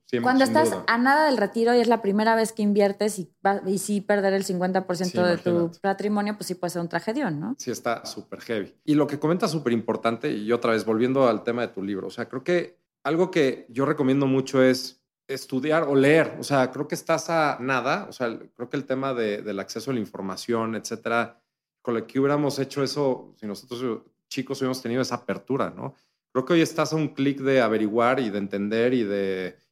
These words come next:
Speaker 2: Sí.
Speaker 1: investigar. O sea, yo creo que la importancia de, de estudiar. Segundo, yo creo que la importancia también de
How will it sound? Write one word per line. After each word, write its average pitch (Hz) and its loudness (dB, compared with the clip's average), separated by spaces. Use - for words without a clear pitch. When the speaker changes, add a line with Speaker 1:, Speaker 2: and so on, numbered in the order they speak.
Speaker 2:
Sí. 113 -4
Speaker 1:
investigar. 123 0
O - -12
sea, 127 -2
yo 127 2
creo 139 -4
que 120 2
la - -6
importancia 135 0
de, 127 -2
de 107 -4
estudiar. 120 2
Segundo, 135 2
yo 127 4
creo 143 -2
que - 4
la 135 4
importancia 127 -2
también 127 2
de 131 2